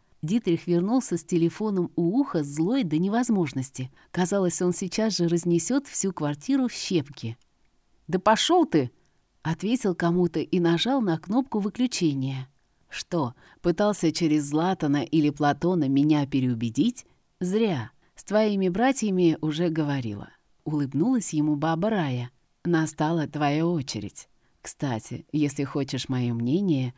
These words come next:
то женись на этой своей Таисии. Я добро даю". Всё на том. И закрыли тему. Уходите. А над словами моими ты подумай.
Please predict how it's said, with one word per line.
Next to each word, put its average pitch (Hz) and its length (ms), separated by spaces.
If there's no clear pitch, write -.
то 247 160
женись 202 500
на 139 200
этой 139 180
своей 131 420
Таисии. 117 680
Я 156 260
добро 139 400
даю". 120 340
Всё 151 300
на 117 160
том. 113 380
И 175 140
закрыли 156 540
тему. 117 440
Уходите. 143 680
А 170 140
над 156 180
словами 135 480
моими 123 640
ты 156 160
подумай. 165 640